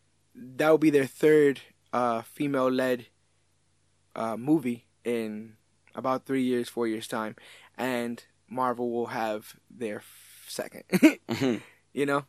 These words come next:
Speaker 1: Um, Black Widow is the twenty-fourth film in the M C U.
Speaker 2: Mm-hmm.
Speaker 1: And, yeah. So, they, neither, neither here nor there. Uh, but Wonder Woman, uh, eighty-four, coming out,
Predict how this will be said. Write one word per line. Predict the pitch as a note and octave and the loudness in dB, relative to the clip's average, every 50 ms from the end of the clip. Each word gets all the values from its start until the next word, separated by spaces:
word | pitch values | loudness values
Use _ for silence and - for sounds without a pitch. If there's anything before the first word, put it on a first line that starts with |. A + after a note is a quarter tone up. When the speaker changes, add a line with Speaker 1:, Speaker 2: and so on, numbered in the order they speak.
| _ _ - | _ _ -2
Speaker 1:
Um, | C3 C#3+ C#3 C3+ C3+ - - _ - - - - - - - - B2+ | 0 0 0 0 -4 -8 -10 _ -20 -20 -20 -20 -20 -20 -20 -20 0
Black | C3 E3+ F3 F#3 F#3+ | 6 8 8 10 12
Widow | G#3+ G#3 G3 | 12 12 12
is | E3+ C#3+ | 10 6
the | D3 | 2
twenty-fourth | - - - E3+ E3+ E3 - - - D#3 D3 C#3 - - | 0 0 0 0 0 0 -2 -2 0 0 0 0 0 -6
film | - - A#2+ B2+ A#2 A#2 A2+ - - _ | -6 -4 -4 -4 -4 -6 -10 -14 -14 _
in | - B2 A#2+ A2 | -10 -8 -6 -6
the | F2+ | -6
M | A#2 A#2 A2+ | -6 -6 -8
C | - G#2+ G#2+ | -8 -10 -10
U. | G#2+ G#2+ - _ - | -12 -12 -12 _ -10
Speaker 2:
Mm-hmm. | G2 F#2 F2+ F2 - _ _ _ _ _ _ _ _ _ _ _ - | -8 -8 -8 -10 -12 _ _ _ _ _ _ _ _ _ _ _ -10
Speaker 1:
And, | A2 A2 G#2+ G#2+ G#2+ G#2 - | -8 -8 -8 -8 -10 -10 -8
yeah. | G#2 G#2 - - - _ _ _ _ _ _ _ | -8 -8 -8 -10 -14 _ _ _ _ _ _ _
So, | - - - - G#2 - _ _ _ _ _ _ _ _ | -18 -16 -14 -14 -14 -18 _ _ _ _ _ _ _ _
they, | - - - - F2+ - - - - _ _ _ - - - - - _ _ _ _ _ _ _ _ _ | -10 -8 -8 -6 -8 -8 -10 -14 -20 _ _ _ -20 -20 -20 -20 -20 _ _ _ _ _ _ _ _ _
neither, | - G3+ A#3 A#3+ A3+ G3 F#3+ G3 G3 | 4 8 8 10 12 10 10 8 8
neither | G3+ A3+ C4+ D4+ D4+ B3 A#3+ B3 A3+ | 8 10 10 10 10 10 10 10 10
here | F#3+ A3 G#3 G3 | 10 8 6 6
nor | F#3 E3+ D#3+ D3+ | 6 4 4 4
there. | C3+ G#2 - - _ - - - - - - - - _ _ _ _ - | 2 0 -2 -6 _ -20 -20 -20 -20 -20 -20 -20 -20 _ _ _ _ 0
Uh, | - D3 D#3 D3+ D3+ D3 | 2 4 6 6 6 6
but | C#3 D#3+ D#3+ | 6 8 8
Wonder | F3+ G#3+ A#3 A3+ A#3 | 10 8 8 8 6
Woman, | A3 G#3+ A3 G#3 G3+ G3 F#3+ F#3 F#3 - _ _ - | 6 6 6 6 6 4 2 0 -2 -4 _ _ 0
uh, | - D3 D3 C#3 - | 2 4 4 4 4
eighty-four, | D#3 E3 D#3+ F3 E3+ - - E3 D#3+ D#3 D3+ D3 | 4 2 2 2 -2 -2 0 4 4 6 4 4
coming | - - E3+ E3 E3 E3+ E3 D#3+ | 2 0 0 0 0 0 0 0
out, | D#3 D3+ D3 D3 C3 - - - - | 2 2 2 2 0 -2 -4 -6 -8